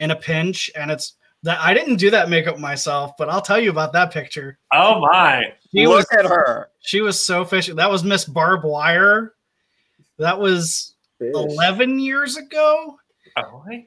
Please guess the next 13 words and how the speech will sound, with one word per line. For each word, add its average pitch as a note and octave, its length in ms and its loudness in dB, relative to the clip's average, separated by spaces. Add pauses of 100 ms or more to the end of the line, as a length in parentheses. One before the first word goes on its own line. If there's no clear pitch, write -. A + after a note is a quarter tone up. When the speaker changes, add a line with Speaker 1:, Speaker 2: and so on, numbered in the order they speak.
(300)
Speaker 1:
Uh, D3 320 -2
I E3 140 0
was D#3+ 200 -4
Speaker 2:
God. C3 120 -18
Speaker 1:
D F#3+ 160 -2
J G#3+ 220 4
ing G3+ 60 0
an F#3+ 80 0
event E3 380 -2
for E3 240 -2
the D#3 140 -2
Hack D#3+ 320 -4
Allies G3+ 800 -2